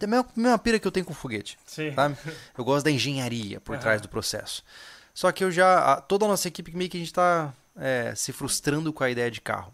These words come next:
Speaker 1: É, como eu falei, a vontade que eu tenho é de vender a Doblo. Se eu pudesse, eu vendia a Doblo, comprar uma Bis e estava feliz. Porque eu só não quero mais me incomodar e gastar dinheiro à toa. Porque
Speaker 2: É o que
Speaker 1: não dá, não dá.
Speaker 2: O que necessita são as crianças, no teu caso, né, cara?
Speaker 1: Exato. É que nem eu falei, pô.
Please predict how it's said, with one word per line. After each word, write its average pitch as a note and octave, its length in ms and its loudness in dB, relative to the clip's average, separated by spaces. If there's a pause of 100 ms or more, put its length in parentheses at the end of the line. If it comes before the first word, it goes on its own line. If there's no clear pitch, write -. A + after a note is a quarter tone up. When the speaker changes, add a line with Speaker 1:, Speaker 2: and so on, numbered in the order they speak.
(120)
Speaker 1:
É, A2+ 300 -6 (360)
como C#3+ 120 -4
eu C3 40 -2
falei, C#3 220 2
a A#2+ 40 4
vontade C#3 360 0
que - 80 -4
eu C#3 60 -2
tenho D3+ 140 -4
é - 20 -4
de B2+ 80 -8
vender C#3 240 0
a - 20 0
Doblo. B2+ 300 -2
Se - 100 -2
eu E3+ 40 -2
pudesse, D3 600 -2
eu B2 80 -6
vendia B2+ 240 -4
a E3 40 -4
Doblo, D3 340 -2
comprar C#3+ 340 0
uma D3+ 80 2
Bis B2+ 520 -8
e D3 140 -10 (100)
estava C3+ 360 -2
feliz. A#2+ 340 -10
Porque B2+ 480 -2 (340)
eu C#3 80 -2
só D#3+ 140 0
não D#3 200 2
quero E3+ 280 0
mais C#3 300 0
me C3+ 80 -2
incomodar A#2 540 2
e D#3 40 -2
gastar C#3 300 -2
dinheiro C3 240 -6
à - 20 -6
toa. G2+ 280 -10
Porque A#2+ 360 -8
Speaker 2:
É A#2 60 -4
o A2+ 80 -8
que G3 180 -8
Speaker 1:
não A#2+ 180 -4
dá, G2 200 -2 (320)
não B2+ 160 -4
dá. G2+ 180 0 (120)
Speaker 2:
O C#3 80 -10
que - 240 -10
necessita D#3+ 680 -8
são - 160 -6
as G#3+ 120 -8
crianças, G3 440 -6
no D#3+ 100 -8
teu D3+ 160 -4
caso, C#3 340 -6
né, C#3 80 -6
cara? D3+ 60 0
Speaker 1:
Exato. B2+ 680 2
É A#2+ 40 -4
que F3 100 -4
nem F#3+ 60 2
eu G3 60 -2
falei, A3 280 4
pô. A#2 240 -8